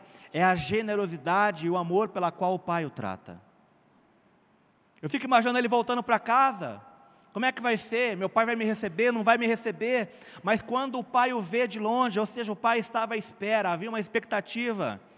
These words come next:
de que o filho se arrependesse, é o pai que vai ao encontro. Queridos, entenda algo importante. Você jamais vai encontrar a Deus se Ele não buscar você primeiro.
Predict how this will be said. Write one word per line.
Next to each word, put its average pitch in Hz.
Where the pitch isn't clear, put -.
de 160
que 220
o 220
filho 240
se 226
arrependesse, 214
é 208
o 220
pai 220
que 202
vai 220
ao 233
encontro. 226
Queridos, 214
entenda 226
algo 220
importante. 147
Você 160
jamais 196
vai 202
encontrar 175
a 170
Deus 110
se -
Ele 165
não 180
buscar 165
você 147
primeiro. 92